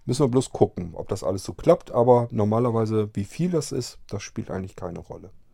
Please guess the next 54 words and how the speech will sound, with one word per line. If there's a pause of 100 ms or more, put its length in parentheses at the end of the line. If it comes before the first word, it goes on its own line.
(960)
So,
was
hast
du
denn
noch?
Ähm,
ja,
mit
der
Breitzeile
meintest
du
nochmal,
dass
du
deswegen
mit
dem
virtuellen
Computer,
weil
du
das
U
S
B (120)
von
der
Breitzeile
nicht
rübergekriegt
hast. (640)
Ja,
habe
ich
dir
auch
jetzt
versucht
zu
erklären.
Es
gibt
eben
diesen
U-S-B-Netzwerkserver,
stellst
du
dir
hin,
richtest
dir
ein,